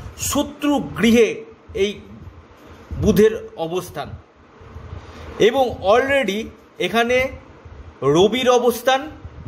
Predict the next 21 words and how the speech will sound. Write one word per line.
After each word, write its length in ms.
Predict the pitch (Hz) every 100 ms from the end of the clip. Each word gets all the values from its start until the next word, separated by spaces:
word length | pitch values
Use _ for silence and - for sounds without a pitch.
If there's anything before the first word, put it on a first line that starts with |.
| - -
এবং 280 | 220 254 214
শুক্রের 540 | - 233 240 247 240
অবস্থান 520 | 202 185 180 185 135 - -
এবং 240 | 220 233 220
বুধের 380 | 170 214 240 214
অবস্থান, 480 | 180 175 170 135 110 - - - - - -
এই 280 | 214 254 247 -
তিনটি 800 | 254 285 285 226 285 294 277 - - - - 147
গ্রহ 420 | 214 220 233 156 - - - - -
একত্রে 840 | 185 220 226 269 269 - 262 269 269 - -
ত্রিগ্রহী 800 | 240 302 302 - 262 254 254 151 - - - 127
যোগ 340 | - 269 233 - - - _ _ - _ _ -
সৃষ্টি 340 | 233 214 220
করছে। 400 | 180 175 - 131 - - - - - - - - - -
আজ 200 | - 214 226 -
থেকে 280 | 285 277 277 -
পনেরো 400 | 214 262 285 277
দিন 380 | 214 262 165 113 - - - -
এই 240 | 220 233
নয়টি 520 | 170 196 247 240 262
রাশির 460 | 202 214 214 233